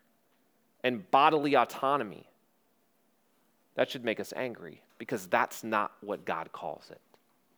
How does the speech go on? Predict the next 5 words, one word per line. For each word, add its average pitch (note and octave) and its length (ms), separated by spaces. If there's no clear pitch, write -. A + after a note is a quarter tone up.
Or C#3+ 220
when C3 140
someone D#3+ 420
hurts - 540
a G#2 280